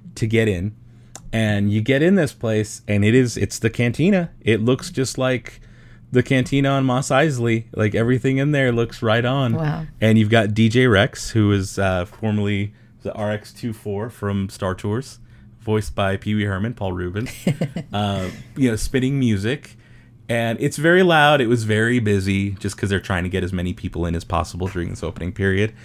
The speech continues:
Speaker 1: So the service wasn't the best, but again, those cast members are doing the best with what they can.
Speaker 2: Uh-huh.
Speaker 1: Um, and the drinks were all so cool. Like, every drink had its own specialty cup.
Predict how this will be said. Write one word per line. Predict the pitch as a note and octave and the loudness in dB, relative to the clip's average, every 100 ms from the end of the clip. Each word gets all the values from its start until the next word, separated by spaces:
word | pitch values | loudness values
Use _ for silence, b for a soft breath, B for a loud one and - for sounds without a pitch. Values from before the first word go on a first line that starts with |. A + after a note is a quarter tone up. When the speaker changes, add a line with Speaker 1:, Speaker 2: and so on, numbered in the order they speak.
| B B - | B B -2
Speaker 1:
So | - C3+ | 6 8
the | B2 | 6
service | A#2 D3 C3+ C3+ - | 4 4 4 2 2
wasn't | A#2+ B2+ B2 | 2 2 0
the | B2 | 2
best, | A2 G#2+ - - | 4 4 4 2
but | G2+ | 0
again, | G2 F#2 | 2 0
those | F#2 - | -2 -2
cast | F#2 - | -2 -2
members | F#2+ F2 F2 | -2 0 0
are | |
doing | F2 F#2 F#2 | 2 2 2
the | F2+ | 2
best | F2+ E2+ - | 2 0 -2
with | F2+ | -4
what | F#2 E2 | -2 0
they | F#2+ | -2
can. | - F2 E2 B B B B B | -2 -4 -4 B B B B B
Speaker 2:
Uh-huh. | F3+ D#3+ F#2+ | -2 0 0
Speaker 1:
Um, | F2+ E2+ E2+ - - - - | 0 -2 -4 -6 -14 -20 -4
and | B2 A#2+ A#2+ A2 - | 0 2 2 2 0
the | - | 0
drinks | A2+ C3+ G3 - B2+ | 2 4 4 2 -2
were | B2+ | -2
all | D#3 E3 A#2+ | -2 -2 -2
so | - E3 | -4 -4
cool. | A#2 - E3 E3 - - - B B B B B - | -4 0 2 2 -2 -10 -16 B B B B B 2
Like, | A#2+ - | 2 4
every | D3 D#3 F3 F3+ F3 E3+ G#2 | 2 2 2 2 2 2 0
drink | G2+ B2 C3 | -2 0 0
had | - B2 | 2 2
its | A2+ - | 2 2
own | A#2 A#2 A2+ | 0 2 0
specialty | - G#2+ A2 G#2 - G2+ | -2 -2 0 -2 -2 -4
cup. | - A2 - | 0 0 0